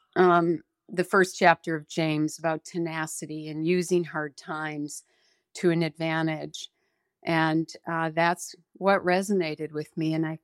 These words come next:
thought, "That's, what else can we do?" Well, we have a choice, but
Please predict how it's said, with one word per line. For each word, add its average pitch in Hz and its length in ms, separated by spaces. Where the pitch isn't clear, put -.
thought, 165 280
"That's, 170 340
what 185 280
else 196 260
can 190 300
we 175 140
do?" 156 520
Well, 160 360
we 165 200
have 180 240
a 151 60
choice, 143 560
but 151 240